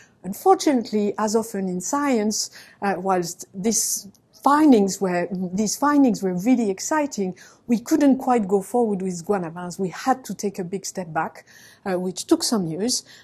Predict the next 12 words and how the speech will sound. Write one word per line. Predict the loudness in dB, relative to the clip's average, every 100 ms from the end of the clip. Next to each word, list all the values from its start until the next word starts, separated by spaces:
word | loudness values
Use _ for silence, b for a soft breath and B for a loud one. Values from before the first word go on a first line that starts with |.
| -6
And | -4 -2
the |
reason, | 4 6 6 4 2 0
um, | -2 -2 -2 -2
is | -2 0
as | -2 -4
follows. | -4 -4 -4 -8 -12 _
It | -6
turns | 0 4 4 4
out | 2 0 -4 b b b -6
that | -6
guanabans | 2 4 4 4 0 -4 -6